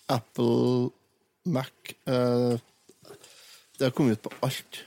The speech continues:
har det. Men, eh, den, men det spillet vi har tatt for oss, er det som kom ut på Sega Mega Drive.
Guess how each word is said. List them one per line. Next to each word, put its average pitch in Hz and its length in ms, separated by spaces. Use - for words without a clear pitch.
har 139 180
det. 110 200
Men, 135 300
eh, 147 200
den, 143 320
men 160 140
det 143 140
spillet 113 340
vi 143 240
har 180 160
tatt 170 140
for 120 100
oss, 120 200
er 151 100
det 139 140
som 139 120
kom 139 160
ut 120 160
på 135 80
Sega 127 320
Mega 110 240
Drive. 175 240